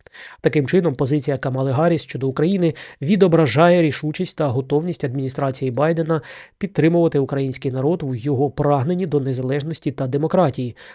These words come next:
продовжуючи активну політику підтримки на міжнародному рівні. Камала Гарріс неодноразово критикувала Дональда Трампа за його політику та риторику,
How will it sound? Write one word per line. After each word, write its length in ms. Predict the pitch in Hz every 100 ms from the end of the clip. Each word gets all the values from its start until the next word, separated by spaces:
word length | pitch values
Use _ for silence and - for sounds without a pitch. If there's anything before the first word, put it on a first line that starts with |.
| _
продовжуючи 720 | 202 135 170 156 151 139 143
активну 480 | 127 - 143 160 160
політику 460 | 135 139 151 -
підтримки 840 | 131 143 131 139 143 165 - 160 139
на 200 | 131 135
міжнародному 600 | 156 131 127 117 143 170
рівні. 300 | 160 117 104 _ _ _ _ _ - - _
Камала 340 | - 147 143 143
Гарріс 340 | 175 170 131
неодноразово 720 | 165 160 156 160 147 180 139
критикувала 640 | 131 139 131 151 147 143 139
Дональда 380 | 139 143 127
Трампа 420 | 113 175 180 147 127
за 120 | 147
його 220 | 143 156
політику 480 | 143 147 185 170 151
та 140 | 151
риторику, 640 | 165 170 196 143 135 135